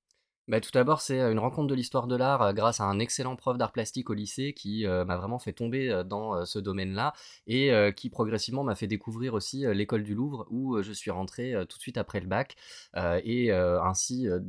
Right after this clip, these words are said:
découvrir et plonger pleinement et totalement dans, euh, l'histoire de l'art à travers les époques, à travers les continents. Euh, c'est vraiment la richesse de, de cette école, c'est de, de pouvoir engranger et découvrir un maximum de choses.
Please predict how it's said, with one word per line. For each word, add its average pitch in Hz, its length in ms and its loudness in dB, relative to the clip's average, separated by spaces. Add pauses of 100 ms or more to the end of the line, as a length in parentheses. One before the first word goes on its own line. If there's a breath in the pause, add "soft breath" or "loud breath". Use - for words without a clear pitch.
(220)
découvrir 117 520 -2
et 104 60 -2
plonger 120 400 0
pleinement 120 560 0
et 104 60 0
totalement 110 560 -2
dans, 110 480 -2
euh, 87 200 -2 (100)
l'histoire 101 400 -6
de 101 80 -2
l'art 110 200 2
à 95 60 2
travers 107 300 -4
les 180 160 -6
époques, 123 400 0
à 101 40 -4
travers 110 300 -6
les 107 80 -6
continents. 101 460 -6 (420 loud breath)
Euh, 87 80 -4
c'est 101 140 -4
vraiment 95 240 -2
la 113 80 0
richesse 113 360 -2
de, 95 160 -4
de 95 120 -4
cette 95 200 -6
école, 120 280 -2
c'est - 120 -8
de, 92 160 -4
de 92 100 -4
pouvoir 98 260 -4
engranger 107 520 0
et 110 40 -2
découvrir 101 480 -4
un 90 60 -4
maximum 104 440 -4
de 98 120 -2
choses. 139 300 -6